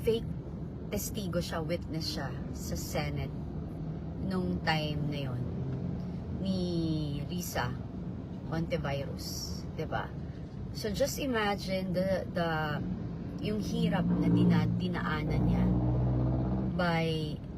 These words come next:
deciding to come out now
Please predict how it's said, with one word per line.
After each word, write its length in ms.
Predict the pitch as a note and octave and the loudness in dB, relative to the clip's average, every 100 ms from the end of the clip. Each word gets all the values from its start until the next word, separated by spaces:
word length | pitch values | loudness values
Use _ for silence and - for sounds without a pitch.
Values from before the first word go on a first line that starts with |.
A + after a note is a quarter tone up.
| - - - - - - - F#3+ | -8 -8 -8 -8 -8 -8 -6 2
deciding 680 | G#3+ - A3+ A3+ G#3+ D#3+ C3+ C3+ - - - - - | 2 4 2 2 2 0 -2 -4 -6 -8 -8 -8 -6
to 80 | G3+ | -2
come 240 | - E3+ E3+ | 2 2 2
out 240 | E3 E3 - D3+ | 0 0 -2 -2
now 260 | D3+ C3+ | -2 -2